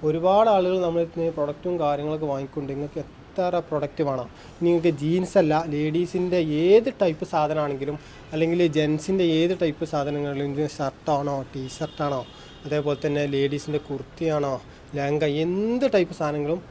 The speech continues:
നമുക്ക് ഉൽപ്പാദിപ്പിച്ച് നിങ്ങൾക്ക് തരാൻ വേണ്ടി സാധിക്കും. അതിൽ യാതൊരു സംശയമില്ല. ഞാൻ താഴെ എൻ്റെ ഡിസ്ക്രിപ്ഷൻ ബോക്സിൽ എൻ്റെ നമ്പർ കൊടുക്കാം.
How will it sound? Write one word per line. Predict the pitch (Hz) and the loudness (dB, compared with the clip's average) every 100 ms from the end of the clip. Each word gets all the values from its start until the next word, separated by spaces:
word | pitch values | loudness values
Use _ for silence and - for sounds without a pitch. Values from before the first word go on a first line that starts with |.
| - - - | -20 -16 -6
നമുക്ക് | 151 170 170 190 208 208 165 | 0 0 4 6 6 4 -2
ഉൽപ്പാദിപ്പിച്ച് | 147 - 165 165 180 - 175 | -2 0 0 0 -4 -2 0
നിങ്ങൾക്ക് | 156 156 - | 2 0 0
തരാൻ | 151 147 156 | 2 2 2
വേണ്ടി | 147 - | 0 0
സാധിക്കും. | 139 139 - 190 196 - - - | 0 0 0 -2 -4 -14 -12 -4
അതിൽ | 151 160 151 | -2 2 6
യാതൊരു | 160 185 214 233 190 | 6 6 6 6 2
സംശയമില്ല. | 156 180 165 165 202 185 | 2 0 2 2 0 0
ഞാൻ | 165 170 | 0 6
താഴെ | 160 170 | 6 6
എൻ്റെ | 175 175 165 | 4 2 0
ഡിസ്ക്രിപ്ഷൻ | 156 170 - 175 | -4 -6 -4 0
ബോക്സിൽ | 175 175 175 | 0 0 -2
എൻ്റെ | 165 156 | -2 2
നമ്പർ | 151 156 175 | 2 2 2
കൊടുക്കാം. | 160 151 170 | 0 0 0